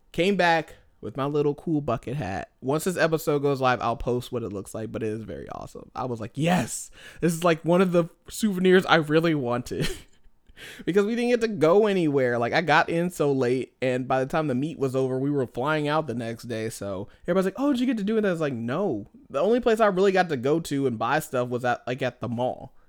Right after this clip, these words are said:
And we went and saw this lady that made handmade jewelry and stuff. So that was, that was kinda neat. But,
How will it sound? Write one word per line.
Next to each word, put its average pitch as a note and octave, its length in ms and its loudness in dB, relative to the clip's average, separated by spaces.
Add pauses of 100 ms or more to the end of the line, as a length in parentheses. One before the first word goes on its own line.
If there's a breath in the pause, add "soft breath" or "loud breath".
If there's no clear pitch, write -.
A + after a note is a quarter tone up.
(460)
And A2+ 400 -4
we C3+ 120 -2
went C#3 220 0
and C3 80 -8
saw C3+ 160 -2
this C3 120 -6
lady C3 120 -2
that B2 140 0
made C3 200 0
handmade C3 420 -2
jewelry B2 400 -4
and A2+ 140 -10
stuff. G#2+ 400 -8
So A2 260 -10
that D#3 220 4
was, D3 140 -4
that F#3 200 2
was C#3+ 140 0
kinda G#2+ 260 -12
neat. F2+ 260 -16
But, F#2+ 240 -14